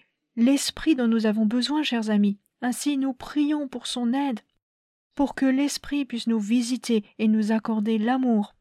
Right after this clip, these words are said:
Ensuite, la joie. Dans quel sens est-ce que l'esprit nous donnera la joie ? L'esprit va nous accorder le contentement. Chers amis, un contentement profond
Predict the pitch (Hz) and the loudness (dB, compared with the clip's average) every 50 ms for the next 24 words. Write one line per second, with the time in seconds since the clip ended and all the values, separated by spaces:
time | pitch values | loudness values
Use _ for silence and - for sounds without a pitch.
0 | _ _ _ _ _ _ - 247 220 - - 330 330 311 - - - 196 190 190 | _ _ _ _ _ _ -8 -6 -6 -4 -2 -2 -4 -4 -4 -6 -4 -2 -2 -2
1 | 170 - 220 240 294 302 302 269 _ _ _ _ _ _ _ _ _ - 247 254 | -2 -4 -2 0 0 0 0 -2 _ _ _ _ _ _ _ _ _ -4 -2 -2
2 | - 302 311 294 262 - - - 311 320 320 277 226 - - - _ _ _ _ | 0 0 0 0 0 -4 -4 -2 -2 -2 -2 -2 -4 -6 -8 -10 _ _ _ _
3 | _ - 226 233 220 - - - 254 240 226 220 202 240 254 - - - 285 262 | _ -4 -4 -4 -4 -4 -4 -2 0 0 0 0 -2 -2 -2 -2 -4 -4 -2 0
4 | 233 220 196 226 233 233 226 233 247 247 - _ - 196 196 190 180 - 208 262 | 0 0 2 2 2 2 0 0 -2 -4 -4 _ -4 -2 -2 -2 -2 -4 -2 -2
5 | 269 262 - - - - _ - 214 240 269 285 - - - - - 320 320 254 | -2 -4 -4 -10 -20 -14 _ -4 -2 0 0 -2 -4 -6 -8 -4 -2 -2 0 0
6 | 226 214 208 214 226 226 220 214 254 285 285 - 285 277 262 254 226 226 247 240 | 2 2 2 2 0 -2 -2 -2 -4 -4 -4 -2 -2 -2 0 0 0 -2 -2 -4
7 | 226 _ _ _ _ - 208 214 208 - - - 277 285 262 - 269 262 240 - | -4 _ _ _ _ -2 2 2 2 2 -2 -10 -8 -6 -6 -4 -4 -4 -4 -2
8 | - 214 202 185 196 - _ _ _ _ _ _ _ - - - 247 247 247 233 | -2 -2 -2 -2 -4 -8 _ _ _ _ _ _ _ -12 -8 -4 -4 -2 -2 0
9 | 240 240 247 262 277 277 269 _ _ _ _ _ _ _ _ _ _ _ _ - | 0 0 0 0 -2 -4 -6 _ _ _ _ _ _ _ _ _ _ _ _ -2
10 | 240 233 214 - - - 320 302 - 302 302 - - 277 285 285 285 277 - - | -2 -2 -2 -4 -6 -6 -6 -4 -4 -4 -4 -4 -4 -4 -2 -2 -4 -6 -8 -14
11 | - - 262 277 285 - - - 277 269 262 247 226 | -8 -2 0 0 0 -2 -4 -4 -4 -2 -2 -4 -4